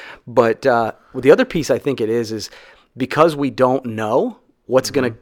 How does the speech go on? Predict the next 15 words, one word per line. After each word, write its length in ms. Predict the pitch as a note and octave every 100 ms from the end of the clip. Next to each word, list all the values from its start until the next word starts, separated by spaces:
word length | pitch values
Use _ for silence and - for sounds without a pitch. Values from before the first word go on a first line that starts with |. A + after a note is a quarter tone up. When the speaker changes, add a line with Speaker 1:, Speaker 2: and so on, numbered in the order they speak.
| _ -
Speaker 1:
totally 560 | - - D#3 D3 C3+
take 240 | A#2+ B2+ B2
off 280 | C3 C#3+
and 160 | G#2+ F#2+
what's 180 | B2 B2
gonna 180 | - C3
be 380 | A2+ B2 B2 A#2 - - _
the, 280 | - A#2+ A#2
the 60 | B2
Speaker 2:
Sure. 140 | B2
Speaker 1:
lightning 300 | B2 C3 B2+
in 60 | A#2+
a 40 |
bottle, 460 | A2 A#2 F3 F#3+ _ _ _ _ _ _ - _
it 120 | C3